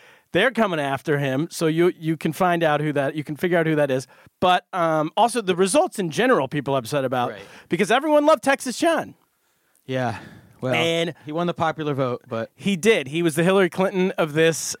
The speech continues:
Speaker 1: Uh,
Speaker 2: but the thing, there, you know, Audrey was the, um,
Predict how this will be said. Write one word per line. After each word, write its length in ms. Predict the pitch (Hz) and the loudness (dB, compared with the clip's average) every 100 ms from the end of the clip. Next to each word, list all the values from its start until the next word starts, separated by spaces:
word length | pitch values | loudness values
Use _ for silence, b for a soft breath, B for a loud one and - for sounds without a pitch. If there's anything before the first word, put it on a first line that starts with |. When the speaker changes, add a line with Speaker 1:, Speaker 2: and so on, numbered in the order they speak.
| - | -2
Speaker 1:
Uh, 460 | 151 143 143 143 151 _ _ _ 139 | 0 0 0 -2 -6 _ _ _ -12
Speaker 2:
but 180 | 135 | -12
the 80 | 135 | -12
thing, 320 | 117 151 170 | -12 -8 -6
there, 140 | 147 170 | -4 -4
you 140 | 160 170 | -2 -2
know, 240 | 151 143 - - | -2 -4 -8 -4
Audrey 460 | 156 196 156 165 147 | 0 0 0 0 2
was 400 | 139 151 143 131 | 2 0 -2 -4
the, 240 | 147 143 | -2 -2
um, 380 | 135 131 123 | -2 -2 -4